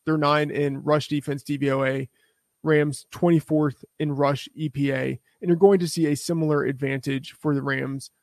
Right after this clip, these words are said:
sorry, for the forty-niners when they are on offense running the ball. They're nineteenth in rush E P A going against a Rams defense that is twentieth in rush E P A. I, I get that the forty-niners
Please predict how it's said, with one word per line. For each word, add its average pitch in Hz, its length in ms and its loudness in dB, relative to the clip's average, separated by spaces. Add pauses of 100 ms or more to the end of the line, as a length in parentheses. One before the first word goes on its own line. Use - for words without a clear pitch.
sorry, 147 200 0
for 165 160 4
the 156 60 6
forty-niners 143 580 0
when 139 100 -6
they 139 80 -2
are 131 140 -2
on 131 200 -4
offense 139 640 -6
running 139 360 -4
the 135 60 -4
ball. 131 240 -2
They're 139 160 -4
nineteenth 143 480 -4
in 135 120 -6
rush 131 260 -4
E 143 80 -4
P 135 200 -4
A 131 140 -2
going 131 260 -2
against 135 260 -6
a 135 80 -6
Rams 139 320 -6
defense 151 380 -4
that 131 160 -4
is 131 100 -6
twentieth 139 640 -2 (320)
in 143 140 -6
rush 135 280 -4
E 135 80 -2
P 135 200 -4
A. 127 260 -2 (1200)
I, 233 100 -8 (120)
I 190 80 4
get 202 320 8
that 180 120 4
the 165 80 2
forty-niners 147 800 2